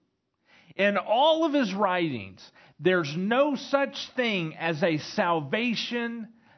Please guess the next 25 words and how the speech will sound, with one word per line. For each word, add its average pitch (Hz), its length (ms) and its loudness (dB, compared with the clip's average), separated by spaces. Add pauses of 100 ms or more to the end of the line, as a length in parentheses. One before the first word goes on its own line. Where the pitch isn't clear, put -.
(120)
that 147 260 0
does 139 260 -2
not 202 380 2
include 151 680 -4 (520)
a 123 100 -6
transformed, 123 1120 -6 (380)
changed 110 920 -8 (340)
life. 101 420 -4 (1900)
You 196 100 4
know, 226 120 2
during 240 360 0
the 196 80 0
past 190 360 -2
four 175 180 2
weeks, 180 520 -6 (600)
I've 185 180 0
had 202 200 0
a 170 60 0
few 202 320 -2
conversations 180 1200 -2
with, 156 260 0 (220)
with 160 280 2 (180)
a 143 80 -2
new 170 160 2
friend 147 560 -4